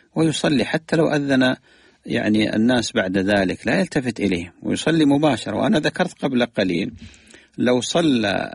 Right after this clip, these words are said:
المصلي السنة أثناء الأذان فقد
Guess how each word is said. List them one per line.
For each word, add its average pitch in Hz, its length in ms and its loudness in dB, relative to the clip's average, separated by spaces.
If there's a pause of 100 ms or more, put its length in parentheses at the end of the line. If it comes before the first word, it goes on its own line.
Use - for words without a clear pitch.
المصلي 104 840 -2
السنة 113 580 0
أثناء 107 600 -4
الأذان 110 640 0 (160)
فقد 170 400 -4